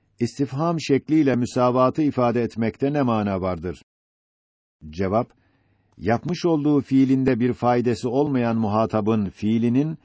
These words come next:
faydasız olduğuna latif ve mukniane bir vecihle ikaz edilmesi ancak istifham ile olur ki muhatap fiilini düşündükten sonra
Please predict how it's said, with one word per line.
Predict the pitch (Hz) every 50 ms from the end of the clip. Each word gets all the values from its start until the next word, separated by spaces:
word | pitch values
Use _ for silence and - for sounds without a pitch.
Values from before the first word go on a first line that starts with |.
| _ _
faydasız | _ - 90 95 104 113 113 123 120 - 151 165 143
olduğuna | 135 120 117 107 113 113 110 113 123 131 123 98 101
latif | 110 110 - - 160 151 - -
ve | 117 113
mukniane | 107 110 113 107 - 117 113 113 113 113 117 135 131 107
bir | 110 107 98 90
vecihle | 95 101 95 117 139 127 101 101 98
ikaz | - 95 107 107 98 - 127 139 131 131
edilmesi | 117 98 104 98 98 95 90 - - 139 151 147 _ _ _ _ _ _ _
ancak | - 127 151 151 120 123 127 123 - -
istifham | 113 - - - 117 104 - 113 135 143 123
ile | 113 107 107
olur | 98 104 107 127 143 139
ki | - 160 165 151 143 - _ _ _ _ _ -
muhatap | 90 113 113 123 127 123 - 151 156 151 - _ _ _ _ _ _
fiilini | _ - 92 104 120 120 127 131 143 151
düşündükten | 147 131 - 135 127 123 127 120 - - 139 139 143
sonra | 135 - 120 107 104 101 113 123 131